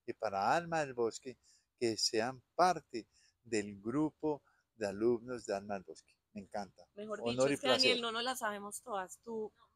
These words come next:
Speaker 3: muy
Speaker 2: hemos
Speaker 3: poquito.
Speaker 2: aprendido mucho de ustedes también, de verdad que sí. Y mucho de lo que ven acá ha sido aprendido en Alma del Bosque. Y esa es la, la hermosura, pues como nos hemos ido uniendo y podemos lograr a grande escala buena calidad con todos estos consejos y todos estos aprendizajes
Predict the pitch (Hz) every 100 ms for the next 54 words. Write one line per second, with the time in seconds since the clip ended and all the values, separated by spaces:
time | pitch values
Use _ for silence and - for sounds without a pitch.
0 | 294 226 247 302 254 247 240 226 262 262
1 | 269 240 220 214 196 208 220 202 185 156
2 | 156 180 185 175 165 190 196 254 240 208
3 | 202 214 220 - 247 247 202 - 196 185
4 | - 175 190 196 214 302 202 190 185 -
5 | 202 185 - 185 165 156 180 180 180 170
6 | 147 135 - 165 151 165 190 185 170 _
7 | _ _ _ 180 180 170 - 180 160 -
8 | 196 - 196 175 160 160 175 202 190 196
9 | 208 180 175 220 190 175 180 180 170 156
10 | _ _ _ _ _ - 190 196 208 185
11 | 214 - 302 349 311 - _ 170 175 170
12 | 226 208 208 202 185 175 160 156 185 -
13 | 175 - 160 - 160 156 170 190 165 160
14 | 175 185 175 - 156 143 - 135